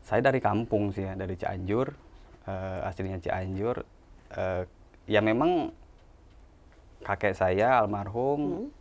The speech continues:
Speaker 1: bapak saya juga almarhum, senang main bola gitu. Jadi keseharian
Speaker 2: Hmm.
Speaker 1: saya itu di main bola. Jadi karena lingkungan saya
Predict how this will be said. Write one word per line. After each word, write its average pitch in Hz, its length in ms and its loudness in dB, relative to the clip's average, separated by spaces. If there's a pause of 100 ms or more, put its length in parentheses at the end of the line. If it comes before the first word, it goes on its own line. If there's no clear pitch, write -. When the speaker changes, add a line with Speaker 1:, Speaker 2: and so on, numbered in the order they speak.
Speaker 1:
bapak - 400 2
saya 95 160 2
juga 98 240 0
almarhum, 101 720 -4 (160)
senang 151 320 2
main 151 160 4
bola 135 320 4
gitu. 95 240 -6
Jadi 92 240 -2
keseharian 98 480 2
Speaker 2:
Hmm. 98 80 -2
Speaker 1:
saya 113 80 2
itu - 80 0
di 123 160 2
main 104 160 0
bola. 104 160 0
Jadi 113 240 2
karena 120 240 6
lingkungan 107 400 2
saya 104 320 2